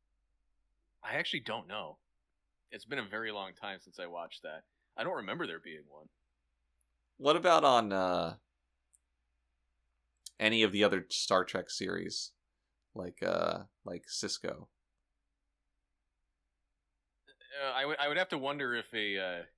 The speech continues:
Speaker 1: uh, <clears throat> space station would have a Ready Room.
Speaker 2: That's true, but it does have a captain for some reason.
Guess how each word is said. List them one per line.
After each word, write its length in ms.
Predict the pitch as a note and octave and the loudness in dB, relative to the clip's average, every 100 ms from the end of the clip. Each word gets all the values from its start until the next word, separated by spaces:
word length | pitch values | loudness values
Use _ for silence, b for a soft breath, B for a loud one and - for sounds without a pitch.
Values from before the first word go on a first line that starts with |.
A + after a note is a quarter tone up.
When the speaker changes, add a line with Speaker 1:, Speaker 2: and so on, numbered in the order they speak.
| _ - | _ -8
Speaker 1:
uh, 120 | D3 | -6
<clears throat> 0 | |
space 360 | - - C3+ - | -6 -6 -6 -6
station 300 | B2 A2 G2+ | -6 -6 -6
would 80 | F#2+ | -6
have 120 | G#2 | -6
a 40 | F#2 | -6
Ready 280 | F#2 G2+ E2 | -6 -6 -8
Room. 260 | D#2+ C#2 C2+ _ _ _ _ _ _ _ _ _ _ _ - | -14 -20 -20 _ _ _ _ _ _ _ _ _ _ _ -16
Speaker 2:
That's 200 | - - | -4 0
true, 380 | - D3 G2 - | 4 6 4 2
but 120 | B2+ B2+ | 6 6
it 120 | B2+ | 8
does 160 | F#3 | 8
have 160 | A3 F3+ | 8 6
a 40 | |
captain 460 | E3+ E3 E3 - G2+ | 4 8 8 6 -6
for 160 | - F2+ | -6 -4
some 240 | F2 D#2+ | -4 -4
reason. 380 | D2+ D2 D2 | -8 -10 -14